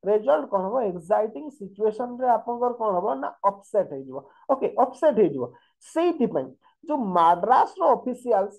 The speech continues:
ଯୋଉମାନଙ୍କ ନାଁ ଆସେ, ଜଣେ ହଉଛନ୍ତି ଆଲେକଜାଣ୍ଡାର ରିଡ୍, ଲେଖି ଦିଅନ୍ତୁ, ଆଲେକଜାଣ୍ଡାର ରିଡ୍ and ଥମାସ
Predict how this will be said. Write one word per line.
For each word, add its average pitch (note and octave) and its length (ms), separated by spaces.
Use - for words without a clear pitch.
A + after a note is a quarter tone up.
ଯୋଉମାନଙ୍କ B3 520
ନାଁ A3 260
ଆସେ, - 280
ଜଣେ G3 280
ହଉଛନ୍ତି A3+ 360
ଆଲେକଜାଣ୍ଡାର G#3 760
ରିଡ୍, B3+ 320
ଲେଖି F3 280
ଦିଅନ୍ତୁ, G3+ 460
ଆଲେକଜାଣ୍ଡାର F#3+ 880
ରିଡ୍ C#4 400
and G#3 320
ଥମାସ A3+ 440